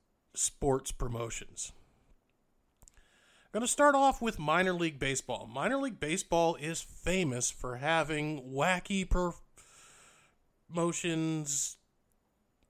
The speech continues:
you know, crazy stuff happening, a monkey riding an Australian shepherd. I saw that at a minor league game once.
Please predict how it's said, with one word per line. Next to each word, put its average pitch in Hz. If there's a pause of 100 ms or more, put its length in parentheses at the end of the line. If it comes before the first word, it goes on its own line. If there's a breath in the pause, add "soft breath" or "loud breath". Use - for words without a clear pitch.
(680)
you 160
know, 139
crazy 175
stuff 175
happening, 147 (1800 soft breath)
a 151
monkey 170
riding 170
an 156
Australian 165
shepherd. 170
I 135
saw 165
that 170
at 143
a 147
minor 160
league 160
game 165
once. 165